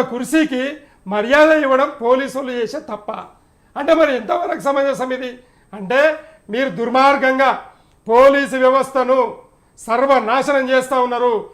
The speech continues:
పోలీసు వ్యవస్థ మీద కక్ష కట్టిరు మీరు. పోలీసు వ్యవస్థను సర్వనాశనం చేసి పోలీసు వాళ్ళను ఆత్మహత్యలు చేసుకునేటట్టు ఈరోజు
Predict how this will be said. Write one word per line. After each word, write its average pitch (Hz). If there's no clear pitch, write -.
పోలీసు 269
వ్యవస్థ 277
మీద 269
కక్ష 247
కట్టిరు 269
మీరు. 254
పోలీసు 269
వ్యవస్థను 269
సర్వనాశనం 262
చేసి 262
పోలీసు 277
వాళ్ళను 277
ఆత్మహత్యలు 294
చేసుకునేటట్టు 269
ఈరోజు 247